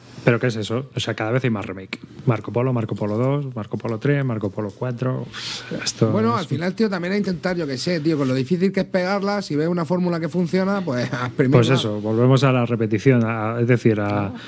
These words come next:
Speaker 2: A
Speaker 1: a
Speaker 2: tirar,
Speaker 1: lo que hablábamos
Speaker 2: tirar la
Speaker 1: antes
Speaker 2: vaca,
Speaker 1: de,
Speaker 2: todo
Speaker 1: a
Speaker 2: lo que
Speaker 1: estirar la
Speaker 2: se ha
Speaker 1: vaca, todo lo que
Speaker 2: repetido, claro.
Speaker 1: podamos.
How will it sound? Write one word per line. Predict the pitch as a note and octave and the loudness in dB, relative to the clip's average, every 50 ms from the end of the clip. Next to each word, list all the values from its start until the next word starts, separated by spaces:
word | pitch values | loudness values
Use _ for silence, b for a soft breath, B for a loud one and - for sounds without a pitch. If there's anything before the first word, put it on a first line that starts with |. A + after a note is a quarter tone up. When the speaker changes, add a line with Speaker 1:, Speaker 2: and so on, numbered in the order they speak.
| B B B | B B B
Speaker 2:
A | G#2+ A#2 - | -2 2 2
Speaker 1:
a | - | 4
Speaker 2:
tirar, | C#3 B2 A2+ A2 | 4 4 4 4
Speaker 1:
lo | A2 A2 | 2 2
que | - A#2 | 4 4
hablábamos | A2+ A#2+ B2 B2+ C3 C3+ C3+ B2 | 4 6 6 4 4 4 4 4
Speaker 2:
tirar | - - F3+ F3+ | 4 4 4 4
la | F#3+ G3+ | 4 2
Speaker 1:
antes | G#3 G#3+ | 2 2
Speaker 2:
vaca, | G#3+ G#3+ | 2 0
Speaker 1:
de, | G#3+ - - - - | 0 -4 -8 -8 -2
Speaker 2:
todo | - F3+ | 2 2
Speaker 1:
a | - | 4
Speaker 2:
lo | F#3+ | 4
que | F3 | 6
Speaker 1:
estirar | D3 C3+ C#3+ C#3 | 6 6 6 6
la | B2 G#2+ | 4 2
Speaker 2:
se | G#2+ | 2
ha | G#2 | 0
Speaker 1:
vaca, | - | 0
todo | G#2 G#2 | 0 0
lo | - | 2
que | B2 B2 A#2 A#2 | 4 4 4 4
Speaker 2:
repetido, | G#2+ A2 G#2+ | 2 0 0
claro. | - F3 | -2 -2
Speaker 1:
podamos. | E3 E3 F3+ F#3 - - | -2 -2 -4 -4 -8 -10